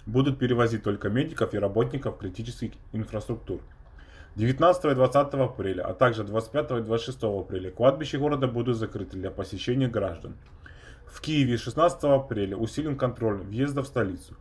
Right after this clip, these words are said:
Водителей и пассажиров транспорта на основании въезда в Киев измеряют температуру.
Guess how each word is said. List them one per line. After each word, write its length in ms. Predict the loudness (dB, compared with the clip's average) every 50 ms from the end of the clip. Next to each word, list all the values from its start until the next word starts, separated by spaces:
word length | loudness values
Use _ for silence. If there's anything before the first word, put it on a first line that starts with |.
| -20 -20 -20 -20 -20 -20 -20 -14 -2
Водителей 540 | 0 2 2 2 0 0 0 2 4 4 2
и 160 | 2 -2 0
пассажиров 580 | 0 0 2 2 0 0 2 0 0 0 0
транспорта 540 | 2 4 4 4 4 0 -2 -4 -2 -6 -6
на 180 | -6 -4 -4 -4
основании 540 | -2 0 0 2 4 4 4 4 2 0 -2
въезда 340 | 0 0 0 0 0 -2
в 80 | -4 -4
Киев 320 | -6 -2 -2 -2 0 -2
измеряют 520 | -4 -6 -4 -2 -2 0 2 2 0 0 -4
температуру. 540 | -4 -2 0 0 0 -2 -2 -6 -8 -8